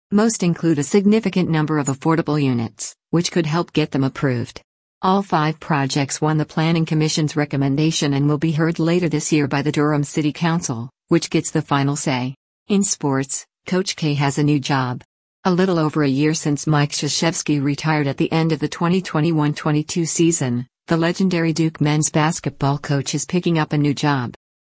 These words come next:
He will soon be a special advisor to basketball operations. His first assignment? Attend the N B A general managers meeting in Chicago next week. In more sports, the Stanley Cup was in Raleigh Wednesday,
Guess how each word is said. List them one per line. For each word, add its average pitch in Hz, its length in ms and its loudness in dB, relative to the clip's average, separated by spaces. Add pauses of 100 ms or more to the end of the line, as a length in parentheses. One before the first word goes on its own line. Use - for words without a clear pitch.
(120)
He 208 120 2
will 190 160 2
soon 214 260 2
be 175 140 2
a - 20 2
special 180 460 0
advisor 147 520 0
to 135 120 -2
basketball 147 720 -2
operations. 139 880 -2 (340)
His - 220 0
first 185 280 -2
assignment? 165 680 0 (400)
Attend 196 380 2
the 160 100 2
N 160 160 2
B 165 200 2
A 151 120 2
general 151 360 0
managers 147 600 0
meeting 156 300 2
in 135 100 2
Chicago 147 560 -2
next 143 320 -2
week. 131 340 -2 (340)
In 180 120 4
more 185 220 2
sports, 139 580 -2 (200)
the 170 80 2
Stanley 196 420 2
Cup 185 240 -4
was 151 160 0
in 147 100 2
Raleigh 151 320 2
Wednesday, 143 640 0